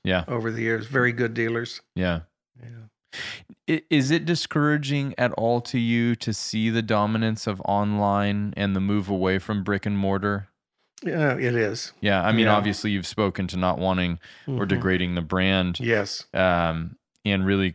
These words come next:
Speaker 1: kind of being pro brick and mortar in
Speaker 2: Mm-hmm.
Speaker 1: the, in the way that
Speaker 2: Mm-hmm.
Speaker 1: Joshua
Speaker 2: Mm-hmm.
Speaker 1: Roth associates with
Speaker 2: Mm-hmm.
Speaker 1: dealers. But, uh,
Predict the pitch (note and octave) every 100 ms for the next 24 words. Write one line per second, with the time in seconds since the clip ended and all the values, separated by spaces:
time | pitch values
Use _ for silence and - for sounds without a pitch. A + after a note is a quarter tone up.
0 | _ - - G2 F2 G2+ G2 F#2 E2+ -
1 | G2 F2+ F2+ F#2+ F#2+ F#2 F#2 F#2 F2+ F2+
2 | A2 F#2+ F2+ F2 F2 F#2+ F#2 F#2 F2+ E2
3 | F#2+ F2 - F2+ F#2 F2+ - - - G#2+
4 | F#2+ - F2 E2+ F#2+ E2+ F#2+ F#2 F2 E2
5 | - - - - _ G#2 G2 F#2 G2 F2+